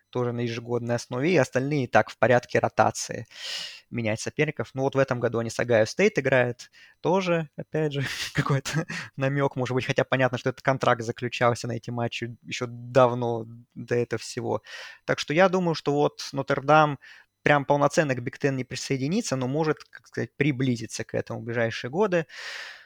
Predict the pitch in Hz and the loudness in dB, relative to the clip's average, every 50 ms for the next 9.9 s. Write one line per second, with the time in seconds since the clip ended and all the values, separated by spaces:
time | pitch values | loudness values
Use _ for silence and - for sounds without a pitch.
0 | _ _ _ _ 139 151 165 - - 190 - - - 185 175 170 - - 170 165 | _ _ _ _ -2 0 0 0 0 -2 -4 0 0 2 2 2 2 0 0 0
1 | 160 - - 175 - - 247 254 247 - 170 151 - _ _ _ _ _ - 175 | 0 -2 -6 -6 -4 -2 -2 -2 0 -2 -4 -4 -6 _ _ _ _ _ 0 2
2 | 175 160 160 - - 160 143 180 220 285 - - 165 160 151 156 147 139 127 127 | 4 4 2 0 -2 0 2 2 2 2 0 -2 -2 0 2 2 2 0 0 -2
3 | 117 127 - - 143 143 147 139 - - 135 135 131 131 127 127 120 120 - _ | -4 -4 -6 -6 -4 -2 -4 -4 -2 -2 -2 -2 -2 -2 -4 -4 -6 -6 -10 _
4 | _ _ _ _ _ _ _ _ _ _ _ _ _ - - _ 143 139 139 135 | _ _ _ _ _ _ _ _ _ _ _ _ _ -20 -14 _ -2 0 0 0
5 | 127 - - - - 143 131 127 139 156 185 233 262 277 240 214 208 - 170 143 | 0 -2 -8 -6 -4 0 2 2 2 4 4 4 4 2 0 -2 -4 -6 -8 -6
6 | 135 127 123 120 120 123 123 131 127 120 113 113 113 110 131 143 151 143 - - | -4 -4 -2 -2 -2 -2 -2 -2 -2 -4 -4 -6 -4 -4 0 4 4 4 6 6
7 | 123 123 - - - 151 139 131 - 123 - - 123 120 120 127 127 117 - - | 4 4 2 2 2 2 2 2 0 -4 -2 -2 -2 -2 -2 -2 -4 -6 -4 -6
8 | 120 110 113 - - 123 - 131 - - - 196 214 208 185 - - - - - | -8 -6 -6 -8 -10 -8 -8 -10 -8 -6 -4 -2 -2 -2 -4 -6 -10 -12 -10 -10
9 | - - - - - - - - - 123 120 117 123 123 123 120 120 117 | -12 -12 -14 -14 -12 -10 -10 -8 -8 -6 -2 0 2 4 6 6 4 4